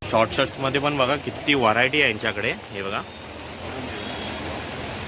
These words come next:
वेगवेगळे कलर यांच्याकडे अव्हेलेबल आहे शॉर्ट शर्ट्समध्ये. जर तुम्हाला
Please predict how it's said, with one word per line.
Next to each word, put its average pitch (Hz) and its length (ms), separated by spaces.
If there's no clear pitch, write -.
वेगवेगळे 123 460
कलर 123 340
यांच्याकडे 123 380
अव्हेलेबल 127 440
आहे 127 120
शॉर्ट 117 340
शर्ट्समध्ये. 117 480
जर 135 100
तुम्हाला 147 540